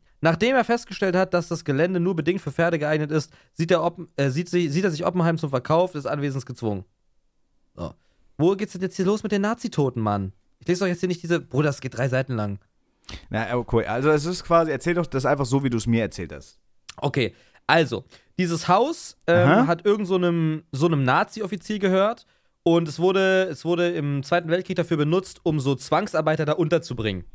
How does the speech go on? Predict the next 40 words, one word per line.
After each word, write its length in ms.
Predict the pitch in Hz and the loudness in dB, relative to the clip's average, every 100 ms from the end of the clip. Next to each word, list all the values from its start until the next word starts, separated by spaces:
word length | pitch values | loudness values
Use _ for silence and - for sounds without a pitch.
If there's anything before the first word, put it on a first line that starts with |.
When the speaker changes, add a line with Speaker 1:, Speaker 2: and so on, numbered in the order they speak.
| - | -6
Speaker 1:
damit 220 | 123 131 | -2 0
die 60 | 135 | 2
dann 140 | 131 | 0
auf 100 | 127 | 0
diesem 180 | - 123 | -4 -2
Acker 220 | 135 135 | -2 0
da 100 | 113 | 0
schuften 340 | 104 117 - 101 | -2 -6 -6 -4
oder 100 | 98 | -4
irgendwie 200 | 95 90 | -4 -6
so, 160 | 90 | -6
ja? 260 | 85 175 - _ _ - | 0 0 -2 _ _ -8
Speaker 2:
Okay. 320 | 113 - 90 | -4 -2 2
Speaker 1:
Und 240 | 180 196 185 | 2 2 0
dann 140 | 185 | 0
hat 140 | 208 - | 0 -2
sich, 340 | 220 214 165 | -4 -4 0
äh, 200 | 165 151 | 0 2
ein 160 | 156 190 | 0 0
Arbeiter 340 | 190 202 202 | 0 -2 -2
hat 140 | 180 180 | -4 -4
sich 80 | - | -6
in 100 | 139 | -6
die 80 | |
Tochter 280 | 127 214 208 | 0 2 2
des 160 | 160 - | 0 0
Hausherrn 340 | 220 240 233 | 0 0 -2
verliebt, 320 | 220 214 226 | -2 -4 -4
das 80 | 170 | -4
fand 160 | 196 165 | -2 0
er 60 | |
nicht 140 | 175 214 | 0 -2
so 100 | 208 | 0
geil 140 | 190 | 2
und 40 | 175 | 2
hat 80 | 160 | 0
den 80 | |
einfach 260 | 160 143 131 | -2 -2 0
hängen 180 | 135 131 | 0 2
lassen. 380 | 120 101 101 80 | 2 0 -4 -14